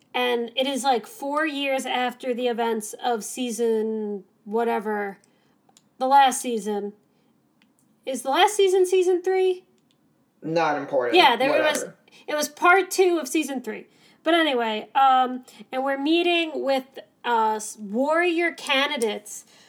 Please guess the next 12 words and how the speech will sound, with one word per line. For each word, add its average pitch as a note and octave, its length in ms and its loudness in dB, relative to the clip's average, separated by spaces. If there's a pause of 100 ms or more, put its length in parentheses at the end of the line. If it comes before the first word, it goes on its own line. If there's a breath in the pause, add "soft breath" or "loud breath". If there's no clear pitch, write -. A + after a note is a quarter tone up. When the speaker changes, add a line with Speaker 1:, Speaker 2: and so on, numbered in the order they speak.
Speaker 1:
who C#4+ 160 -4
are C4 100 2
trying C#4 600 0
to C4 420 -2
earn D#4 320 0
the D#4+ 120 -2
right B3+ 480 2 (100)
of A#3 200 -2
being B3+ 440 4
the, A#3 420 0 (100)
uh, G#3 380 -2 (960 soft breath)
successor C#4+ 1080 0